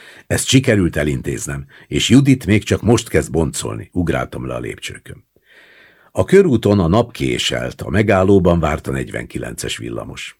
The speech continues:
Elindult velem. "Nem magaddal törődj, csak is Judittal", jutott eszembe a jelmondat, amit többször is használtam aztán azon a döntő napon. Akkor is, mikor a kanyargó, döcögő jármű a Kilián laktanyánál kezdődő egyenes szakaszon felgyorsított.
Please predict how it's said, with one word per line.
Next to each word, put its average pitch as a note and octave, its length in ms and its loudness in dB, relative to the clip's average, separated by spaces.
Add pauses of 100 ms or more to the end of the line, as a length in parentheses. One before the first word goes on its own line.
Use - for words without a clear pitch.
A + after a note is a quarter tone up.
Elindult C2 540 -6
velem. - 340 -16 (220)
"Nem D2 180 -6
magaddal G2+ 540 2
törődj, F#2+ 400 2
csak - 280 -4
is G2+ 180 -2
Judittal", F#2+ 560 -2
jutott - 320 -14
eszembe A#1 360 -10
a G#1 60 -8
jelmondat, D#2 680 -8 (400)
amit F2 380 -2
többször F#2 340 0
is A1+ 140 -10
használtam B1 600 -8
aztán A#1+ 340 -10
azon B1 280 -10
a A1+ 80 -10
döntő A1 420 -12
napon. - 440 -18 (600)
Akkor F#2+ 400 -2
is, - 340 -2
mikor F2 300 -2
a C2+ 100 -4
kanyargó, G2 640 0
döcögő D#2+ 540 0
jármű D2 460 -4
a C2+ 80 -8
Kilián C#2 460 -4
laktanyánál B1+ 680 -8
kezdődő C2 580 -8
egyenes A1+ 360 -10
szakaszon - 520 -14
felgyorsított. - 1040 -18